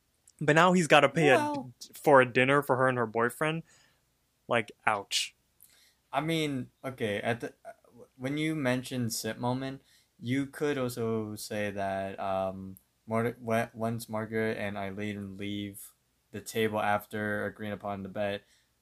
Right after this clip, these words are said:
Speaker 2: Mordecai realizes, like, "Oh, they were totally flirting with us." That's a simp moment.
Speaker 1: Yeah, he's like, "Oh my gosh, did you see that?"
Speaker 2: They just, they just flirted with us. Mm,
Speaker 1: Mm-hmm.
Speaker 2: I w-, a-,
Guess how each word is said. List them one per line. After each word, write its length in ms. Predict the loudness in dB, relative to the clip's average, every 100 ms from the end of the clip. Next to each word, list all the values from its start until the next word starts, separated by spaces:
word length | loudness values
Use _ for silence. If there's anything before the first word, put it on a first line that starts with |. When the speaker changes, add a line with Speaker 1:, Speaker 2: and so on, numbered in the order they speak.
| _ -6
Speaker 2:
Mordecai 280 | -4 -4
realizes, 560 | -4 -4 -4 -4 -6 -8
like, 220 | -6 -2
"Oh, 180 | 2 2
they 100 | 2
were 100 | -2
totally 260 | -2 -2 -2
flirting 420 | -4 -2 -2 -2
with 140 | -4
us." 300 | -6 -6 -8 -8
That's 200 | -6 -6
a 80 | -8
simp 260 | -10 -12
moment. 520 | -14 -14 -12 -12 -12 -16 _ _ _ _ -4
Speaker 1:
Yeah, 440 | 2 2 2 -2 -4
he's 220 | -2 0
like, 160 | 0
"Oh 40 | 0
my 140 | 0
gosh, 280 | 0 -2 -4
did 160 | -8 -6
you 60 |
see 220 | -2 -2
that?" 320 | 0 -2 -4 -10 _ _ _ _
Speaker 2:
They 60 | -10
just, 240 | -4 -4 -6 -10
they 60 | -8
just 180 | -6 -4
flirted 320 | -4 -2 -2
with 140 | -2
us. 240 | -4 -8 -12 _ _ _
Mm, 280 | -18 -16 -16 -14 -8
Speaker 1:
Mm-hmm. 260 | -6 -6
Speaker 2:
I 80 | -6
w-, 220 | -6 -10 -12 _ _ _ _ _ _ _ _ -4
a-, 360 | -4 -4 -6